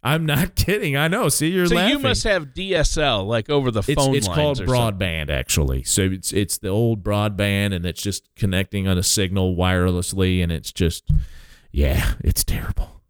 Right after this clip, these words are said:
Speaker 1: It's terrible. So
Speaker 2: Yeah, you need,
Speaker 1: um,
Speaker 2: you need high-speed internet cable
Speaker 1: it's coming.
Speaker 2: modem or
Speaker 1: Feb-, uh, February,
Speaker 2: something.
Speaker 1: February. It's coming in February. So when February gets here, I'm getting my Ring doorbell, Tony.
Speaker 2: There you go.
Speaker 1: All righty, folks. So, uh, let's move on,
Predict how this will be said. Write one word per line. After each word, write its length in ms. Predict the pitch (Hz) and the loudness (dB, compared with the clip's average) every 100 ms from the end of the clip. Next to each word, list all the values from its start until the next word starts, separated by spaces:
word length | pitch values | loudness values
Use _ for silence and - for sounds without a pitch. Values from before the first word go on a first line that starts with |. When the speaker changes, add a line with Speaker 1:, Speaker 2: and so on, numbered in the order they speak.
| - | -12
Speaker 1:
It's 120 | - | -6
terrible. 420 | - 76 80 73 | 0 2 2 0
So 200 | - 85 | -2 0
Speaker 2:
Yeah, 340 | 110 104 80 - | 2 0 -2 -8
you 220 | 127 143 226 | -4 -2 0
need, 200 | 226 160 | 2 2
Speaker 1:
um, 100 | 73 | 0
Speaker 2:
you 120 | 170 | -2
need 200 | 208 160 | 0 0
high-speed 640 | 131 165 160 - 175 147 131 | 0 0 0 -4 -2 -2 0
internet 460 | 147 147 127 120 _ | -2 0 -2 -6 _
cable 300 | 139 139 127 | 0 2 4
Speaker 1:
it's 100 | 117 | 2
coming. 320 | 107 160 135 113 | 2 2 2 0
Speaker 2:
modem 180 | 104 - | -2 -4
or 300 | 117 113 113 | 0 2 4
Speaker 1:
Feb-, 200 | 139 151 - | 2 0 -2
uh, 40 | 110 | -2
February, 420 | - 139 123 98 | 0 2 0 0
Speaker 2:
something. 0 | |
Speaker 1:
February. 560 | 98 151 123 101 95 92 _ - | -2 0 0 0 0 -4 _ -2
It's 120 | 107 | -2
coming 220 | - 131 | 0 0
in 60 | 127 | 0
February. 440 | 127 107 95 87 | 0 0 0 0
So 160 | - 98 | 0 0
when 120 | 101 | 0
February 360 | 95 139 143 135 | 0 -2 0 0
gets 220 | 143 139 | -2 -2
here, 280 | 147 143 139 _ _ | 0 0 -4 _ _
I'm 100 | 92 | -2
getting 200 | 98 92 | 0 0
my 80 | 92 | 0
Ring 300 | 92 104 98 | 2 2 2
doorbell, 380 | 92 80 71 62 | 2 2 0 -2
Tony. 340 | 71 69 69 _ _ _ - - | -2 -2 -4 _ _ _ -20 -8
Speaker 2:
There 160 | 123 135 | -2 2
you 360 | 143 - 165 | 2 2 2
go. 60 | - | 4
Speaker 1:
All 40 | 139 | 2
righty, 360 | 135 131 110 | 2 2 0
folks. 420 | 98 110 107 104 | -2 0 0 0
So, 500 | - 120 113 113 113 | -2 0 2 2 2
uh, 220 | 110 110 107 | 2 2 0
let's 240 | 127 - | -2 0
move 160 | 233 196 | 0 0
on, 360 | 233 131 82 | 0 0 -2